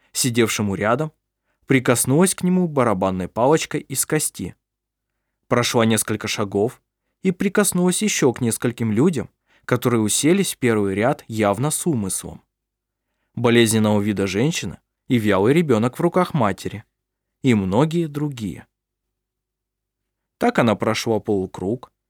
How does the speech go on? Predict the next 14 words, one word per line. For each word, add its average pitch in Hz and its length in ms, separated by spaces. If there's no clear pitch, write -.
и - 80
подошла 90 500
к - 120
Венделю. 113 520
И 117 100
он 101 220
тоже 156 340
получил 180 520
прикосновение 120 880
палочки. - 640
«Но 104 160
я 95 180
не 104 140
болен», 127 460